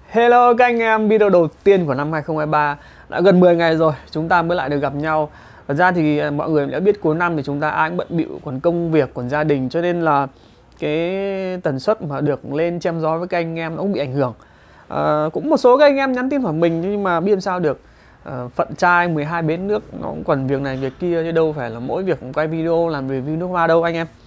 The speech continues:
Thì nói chung là mình thời điểm này mình cũng cố gắng để mà ra Tết thì làm sao mà lại được hầu chuyện các anh em nó đều đặn hơn. Đó.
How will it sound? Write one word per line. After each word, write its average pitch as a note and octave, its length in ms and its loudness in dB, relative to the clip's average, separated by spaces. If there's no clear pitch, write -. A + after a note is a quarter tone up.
Thì D#3 420 0
nói - 80 -6
chung A3 100 -2
là G3 60 -2
mình E3+ 420 0
thời E3 160 0
điểm C#3+ 200 0
này D3+ 180 -2
mình D3+ 220 -4
cũng G#3 300 -10
cố G#3 160 4
gắng G#3+ 240 0
để C#3+ 140 -4
mà C3+ 120 -4
ra D#3+ 160 0
Tết A#3 280 -2
thì E3 120 -6
làm D3 140 -6
sao E3 280 -4
mà D3+ 180 -6
lại - 200 -6
được C#3 240 -4
hầu D3 260 -2
chuyện C#3 380 -4
các E3 60 -6
anh F3 200 -8
em E3+ 120 -8
nó E3 260 -8
đều D#3+ 140 2
đặn E3 140 0
hơn. G#3 260 6
Đó. E3 320 4